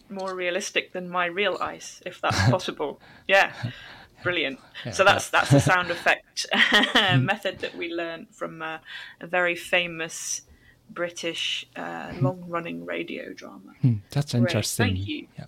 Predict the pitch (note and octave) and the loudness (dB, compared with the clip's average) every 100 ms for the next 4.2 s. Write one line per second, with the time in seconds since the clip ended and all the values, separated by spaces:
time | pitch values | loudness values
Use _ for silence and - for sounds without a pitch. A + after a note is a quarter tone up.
0 | _ _ _ _ _ - A#2+ F#2+ _ - | _ _ _ _ _ -6 -6 -6 _ -12
1 | G3 F#3+ E3+ D3+ E3 F3 F3 F3 - D#3+ | 0 4 4 2 -2 -6 -6 -6 -8 -8
2 | D#3+ E3+ - - D3+ E3+ E3+ F3 - - | -10 -12 -14 -14 -12 -12 -12 -14 -16 -20
3 | - - A#2+ - - - - D4 G#4+ - | -20 -10 -8 -8 -8 -4 0 0 2 2
4 | - - | 0 -6